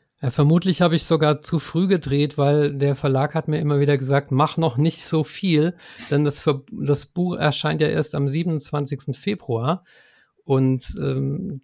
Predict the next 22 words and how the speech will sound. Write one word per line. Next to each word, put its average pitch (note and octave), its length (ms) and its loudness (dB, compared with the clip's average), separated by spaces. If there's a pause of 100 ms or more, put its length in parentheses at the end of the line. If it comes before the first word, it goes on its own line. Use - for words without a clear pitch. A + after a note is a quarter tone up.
die, C#3+ 280 -4
die C3+ 120 -4
sagen C#3 300 2
immer, D3 200 2
ja, C#3 160 4
m-, G2+ 360 -4
also C3 260 -4
die, C#3 80 -8
das, - 440 -8
das - 140 -8
große C#3+ 260 -2
Feuerwerk C3+ 560 4
soll - 180 -2
man C3 140 2
erst C3 220 -2
abprasseln, B2+ 600 -2 (400)
wenn B2+ 140 0
das B2+ 160 -4
Buch C3+ 240 -6
erhältlich B2+ 580 -2
ist. C3 280 -6
Und A#2 180 -8